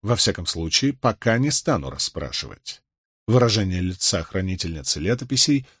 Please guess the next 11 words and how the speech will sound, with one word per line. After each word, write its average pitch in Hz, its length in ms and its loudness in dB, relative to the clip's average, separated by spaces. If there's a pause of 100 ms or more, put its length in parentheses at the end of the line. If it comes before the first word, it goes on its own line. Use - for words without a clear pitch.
(120)
не 208 100 4
оставляло 139 560 6
сомнений 95 460 0
в - 80 -14
том, 147 220 2
что 113 200 4
она 104 200 4
рассчитывает 98 720 2
порасспросить 147 840 4
Мин 139 280 4
позже 87 640 2